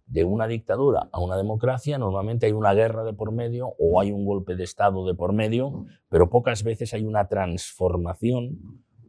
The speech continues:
pacífica, dejando aparte la crueldad de los mil,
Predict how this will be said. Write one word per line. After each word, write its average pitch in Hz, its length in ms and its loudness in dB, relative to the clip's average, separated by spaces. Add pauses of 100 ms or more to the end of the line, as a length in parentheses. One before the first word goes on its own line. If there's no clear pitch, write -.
(120)
pacífica, 139 920 4 (760)
dejando 85 420 2
aparte 92 580 2 (220)
la 85 240 -2
crueldad 85 480 4
de 82 160 0
los 78 240 -2
mil, 87 500 4